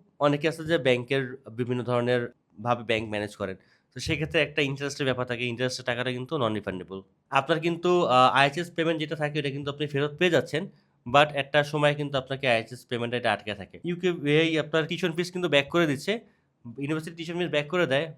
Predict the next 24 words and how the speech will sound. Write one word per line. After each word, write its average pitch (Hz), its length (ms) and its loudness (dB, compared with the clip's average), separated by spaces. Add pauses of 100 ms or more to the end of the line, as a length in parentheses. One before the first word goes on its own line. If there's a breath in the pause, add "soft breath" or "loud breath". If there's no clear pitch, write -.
(100)
but 165 160 6 (400)
কিছুটা, 220 640 4 (220)
কিছু 208 200 -2
amount 175 280 2
of 175 100 -2
money 165 300 -2
তারা 156 160 0
হয়তো 143 220 -4
বা, 147 320 4 (360 soft breath)
আ, 131 140 8
অ্যাডমিশন 139 460 2
ফি 160 220 -2
বলেন 156 400 2
বা 135 160 6
হাবিজাবি 139 480 0 (160)
চার্জ 127 300 2
টার্জ 131 300 -4
তারা 131 140 -2
কেটে 127 220 -6
রাখে। 101 300 -6 (520)
So, 139 180 0 (340)
এই 151 80 -12
টিপি 202 280 -6
টেস্ট, - 280 -6